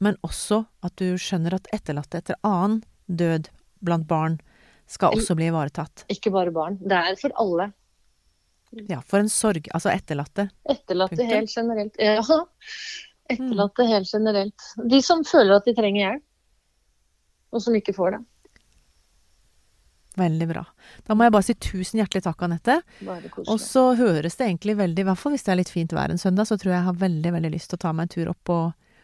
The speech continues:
Speaker 1: og både møte deg og kanskje gå på tur sammen med andre.
Speaker 2: Ja, det var
Speaker 1: Så
Speaker 2: kjempefint.
Speaker 1: tusen hjertelig takk for initiativet ditt.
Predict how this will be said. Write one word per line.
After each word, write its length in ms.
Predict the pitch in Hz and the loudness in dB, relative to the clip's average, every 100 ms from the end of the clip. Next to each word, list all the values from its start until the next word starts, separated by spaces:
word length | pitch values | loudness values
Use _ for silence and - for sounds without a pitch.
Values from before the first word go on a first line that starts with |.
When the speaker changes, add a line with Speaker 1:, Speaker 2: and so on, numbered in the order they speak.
| - | -6
Speaker 1:
og 100 | 226 | 2
både 160 | 240 240 | 4 6
møte 300 | 214 170 190 | 4 4 2
deg 300 | 175 180 196 | 2 2 0
og 380 | - 180 180 180 | -2 0 0 -2
kanskje 240 | - 185 175 | -6 -4 -4
gå 100 | 175 | -4
på 60 | 185 | -6
tur 240 | - 170 175 | -6 -4 -4
sammen 360 | - 160 156 | -4 -2 -2
med 60 | 170 | -2
andre. 280 | 170 156 175 - _ _ _ - | -2 -4 -6 -8 _ _ _ -6
Speaker 2:
Ja, 180 | 208 202 | -2 0
det 120 | 190 | -2
var 60 | 196 | 0
Speaker 1:
Så 100 | 196 | 0
Speaker 2:
kjempefint. 300 | 190 175 208 | 0 -2 -2
Speaker 1:
tusen 220 | 220 262 | -2 2
hjertelig 240 | 247 - 226 | 0 2 0
takk 180 | 226 - | 0 0
for 80 | 214 | 2
initiativet 540 | 226 226 240 214 180 190 | 4 4 0 0 0 0
ditt. 240 | 285 - | 0 -4